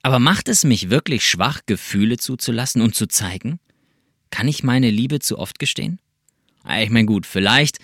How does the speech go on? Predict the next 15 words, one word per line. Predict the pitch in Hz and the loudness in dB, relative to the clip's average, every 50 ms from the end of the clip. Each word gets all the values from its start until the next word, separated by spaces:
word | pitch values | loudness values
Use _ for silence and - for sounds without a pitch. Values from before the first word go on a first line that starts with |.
| - - _ | -20 -20 _
wenn | - 117 110 98 120 123 | -14 -10 -2 0 2 2
ich | 117 - | 2 2
damit | - 113 120 120 120 113 - - | 2 2 4 4 2 2 0 -4
aus | 120 113 107 - | -6 -6 -4 0
Unsicherheit | - 147 156 147 147 135 - 120 117 - - | 2 2 4 4 2 2 2 2 0 0 0
eigentlich | 127 147 170 170 151 147 123 | 0 0 2 2 0 0 2
nur | 143 139 135 | 2 2 2
die | 127 120 | 2 2
Gefühle | 117 120 - - 135 123 117 | 0 -2 0 0 2 2 2
des | 110 117 - | 2 0 0
anderen | - 143 156 143 120 98 98 85 | 2 2 4 4 4 4 2 0
erfragen | 65 82 - - 92 82 85 87 85 76 | -2 -4 -4 -4 -4 -2 -2 -4 -4 -4
will. | 82 80 - - - | -4 -6 -6 -8 -10
Aber | - 82 76 76 | -10 -10 -10 -10
sonst? | 71 69 - - 95 127 143 - - _ _ | -10 -10 -10 -10 -10 -12 -12 -14 -18 _ _